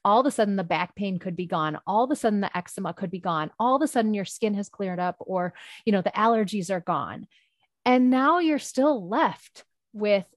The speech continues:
integrating that healing that happened so quickly because there's still, there's still so much going on. And so there's sort of like an adrift going on. Like on one hand, I should be really happy. I feel, I think I feel a lot better. I know I look better,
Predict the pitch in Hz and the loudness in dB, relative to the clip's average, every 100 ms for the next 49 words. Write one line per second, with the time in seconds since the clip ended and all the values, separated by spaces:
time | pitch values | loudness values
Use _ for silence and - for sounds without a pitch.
0 | _ 240 269 294 226 214 202 190 185 185 | _ 0 2 2 0 -2 -2 -2 -4 -2
1 | 151 - - 302 294 202 180 180 - 208 | -2 -2 0 2 2 0 -2 -4 -2 -2
2 | 190 190 - 190 - 294 247 202 185 208 | -2 -4 -4 -4 -2 0 2 0 -2 -6
3 | 185 196 - - 247 247 240 214 196 - | -4 -4 -4 -2 2 2 2 -2 -6 -12
4 | _ _ - 214 - 285 254 226 214 196 | _ _ -6 -6 0 -2 0 -2 -2 -4
5 | - 185 170 165 202 190 165 175 - _ | -6 -6 -6 -6 -6 -4 -4 -8 -14 _
6 | _ _ - 220 247 220 214 - 240 247 | _ _ -2 0 0 0 -2 -2 0 2
7 | 233 196 180 190 170 156 170 165 - _ | 2 2 -2 -2 -4 -4 -2 -2 -4 _
8 | - - _ _ _ 196 180 170 160 131 | -20 -20 _ _ _ -2 -2 -2 -4 -4
9 | 165 165 180 175 247 370 226 185 175 180 | -6 -6 -4 0 0 2 0 0 -2 -4
10 | 170 160 165 160 262 320 160 170 - _ | -4 -4 -4 0 0 0 -4 -6 -8 _
11 | 262 294 392 466 453 466 427 - _ 302 | 0 2 2 0 -2 -4 -6 -8 _ -4
12 | 294 - _ 240 302 320 294 330 262 240 | -4 -4 _ -2 0 4 2 2 0 0
13 | 208 185 165 170 226 - 147 143 151 | 0 -2 -4 -2 -4 -4 -6 -6 -8